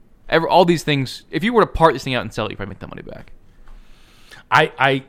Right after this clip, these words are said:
Speaker 2: I, I don't know. It's an interesting question. I doubt, <laughs> I doubt it. I
Speaker 1: Yeah.
Speaker 2: just don't think these things are that valuable anymore. I mean, like, some of 'em,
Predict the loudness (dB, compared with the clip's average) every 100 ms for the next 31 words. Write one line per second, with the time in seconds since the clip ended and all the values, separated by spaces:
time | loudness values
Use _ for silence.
0 | -6 -6 -4 -4 -2 0 0 0 -2 -2
1 | -2 -4 -2 -2 -2 -6 -2 0 -2 -6
2 | -8 -10 -4 0 6 6 4 0 -2 0
3 | 2 4 4 2 -2 0 0 2 4 6
4 | 6 6 4 2 0 -2 -2 0 0 0
5 | 2 2 2 0